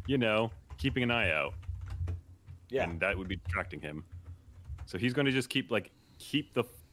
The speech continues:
Speaker 1: flour and dust in the air around the room so that if something moves through it, it should be pretty,
Speaker 2: Okay.
Speaker 1: you know, obvious.
Speaker 2: Okay.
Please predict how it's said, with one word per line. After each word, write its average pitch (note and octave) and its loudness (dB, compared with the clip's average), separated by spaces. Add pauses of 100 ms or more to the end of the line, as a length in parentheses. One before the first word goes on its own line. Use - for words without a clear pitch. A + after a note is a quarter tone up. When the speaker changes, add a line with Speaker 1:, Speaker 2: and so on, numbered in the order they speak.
Speaker 1:
flour A2+ 4
and G2+ -2
dust F#2 0
in F2+ -4
the F2 -2
air F2 2
around F2 -2
the E2 -4
room F2+ -4 (340)
so G2 -2
that F#2+ -2
if G2 -8
something F#2+ -2
moves G2 -2
through G2+ 0
it, D#2+ -4
it E2 -8
should G2 -6
be F2+ -2
pretty, F2 -4
Speaker 2:
Okay. D#2+ -2 (180)
Speaker 1:
you F2+ -6
know, C#2+ -8 (460)
obvious. C#2+ -10 (560)
Speaker 2:
Okay. - 0